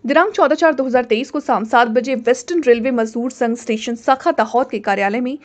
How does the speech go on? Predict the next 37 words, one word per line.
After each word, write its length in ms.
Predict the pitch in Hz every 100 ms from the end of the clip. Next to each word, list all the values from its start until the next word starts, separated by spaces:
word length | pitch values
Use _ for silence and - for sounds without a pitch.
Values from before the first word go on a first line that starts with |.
| - - 214
देश 220 | 339 -
के 80 | 311
संविधान 580 | 233 202 220 233 262 - - -
निर्माता 440 | 254 254 311 427
भारत 440 | 311 240 247 254 - 226 220
रत्न 320 | 247 247 269
डॉक्टर 320 | 220 220 240 226 -
भीमराव 340 | 320 339 214
अम्बेडकर 380 | 196 220 - 294
जी 120 | 226
की 120 | 208
जन्म 280 | 196 262 254
जयंती 320 | 214 196 208
के 120 | 208
शुभ 180 | 214 208
अवसर 200 | 214 254
पर 200 | 262 240 285 - -
पुष्पांजलि 460 | 285 277 285 339 370
कार्यक्रम 380 | 254 233 302
का 120 | 294 196
आयोजन 300 | 196 190 214
किया 180 | 185
गया। 200 | - - - _ _ - - 285
कार्यक्रम 320 | 277 311 403
का 100 | 330
आरंभ 340 | 269 294 330
सहायक 680 | 277 - 262 - 254 320 320
महामंत्री 500 | 262 240 240 240 269
बीके 280 | 226 226 262
गर्ग 260 | 233 240
एवं 160 | 220 214
सचिन 420 | 220 214 - 240 233 - -
मिश्रा 320 | 269 - 359
द्वारा 240 | 285 214 240
संबोधित 480 | 269 226 220 254 -
किया 220 | - 143
गया। 220 | -